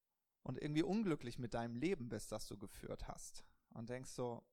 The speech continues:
war das so die Reise, die Gott für mich vorgesehen hat?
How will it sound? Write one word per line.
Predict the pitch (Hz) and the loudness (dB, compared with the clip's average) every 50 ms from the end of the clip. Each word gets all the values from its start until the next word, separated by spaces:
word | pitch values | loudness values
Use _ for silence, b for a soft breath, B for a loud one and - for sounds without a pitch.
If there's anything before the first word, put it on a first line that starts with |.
| - - 123 127 123 123 B B B _ _ _ _ _ _ b b b b b b b b b b b b b b b b _ _ | -20 -20 -18 -18 -20 -20 B B B _ _ _ _ _ _ b b b b b b b b b b b b b b b b _ _
war | - 127 | 6 8
das | 135 147 - - | 8 8 8 8
so | 175 | 6
die | 156 147 143 135 | 6 6 4 2
Reise, | - 120 127 135 160 170 156 156 | 4 6 6 6 6 6 4 0
die | 143 139 131 | -2 -2 2
Gott | - 143 156 - | 4 4 4 4
für | - - 147 135 | 2 0 0 0
mich | 131 127 - - | 0 -2 -2 -4
vorgesehen | - - - 135 147 151 147 143 135 143 147 147 151 151 143 | -4 2 2 4 4 4 0 -2 -2 -2 -2 -2 -2 -4 -4
hat? | 147 - - - - - - | -4 -4 -6 -6 -10 -14 -14